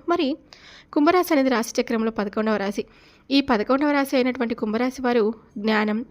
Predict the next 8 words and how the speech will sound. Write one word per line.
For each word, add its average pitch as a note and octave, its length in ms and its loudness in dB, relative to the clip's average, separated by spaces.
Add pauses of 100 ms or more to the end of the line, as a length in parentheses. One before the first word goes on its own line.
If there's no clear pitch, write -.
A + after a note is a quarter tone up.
(100)
ఆలోచనలు, B3 540 2 (580)
కొత్త B3 220 2
మార్గాలకు A3 560 0
ప్రతీకని A3+ 580 -2
చెప్పుకోవచ్చు. G#3 540 -2 (340)
ఎవరికి A#3+ 460 4
రానని G#3+ 360 0 (100)
ఆలోచనలు, A3+ 500 0